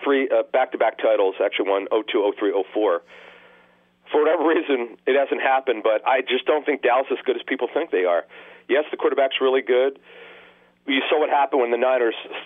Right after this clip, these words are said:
thrashed them in Dallas in the playoffs. I just don't think they're gonna be as good as people think they are. Uh, the, now, I'm, I'm not saying that the,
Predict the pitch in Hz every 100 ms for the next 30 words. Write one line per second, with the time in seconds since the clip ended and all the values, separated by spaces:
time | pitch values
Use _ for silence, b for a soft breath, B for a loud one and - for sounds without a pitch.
0 | - 135 143 - - 113 104 113 113 107
1 | 104 98 113 113 131 160 - - B B
2 | B B B - - 139 - 151 151 156
3 | 151 135 131 120 127 120 135 104 - 135
4 | 101 - 131 147 143 156 170 190 B B
5 | B B B - 110 110 113 101 117 120
6 | - _ _ _ - 147 151 135 - -
7 | 131 143 - 143 160 165 175 160 135 123
8 | 107 117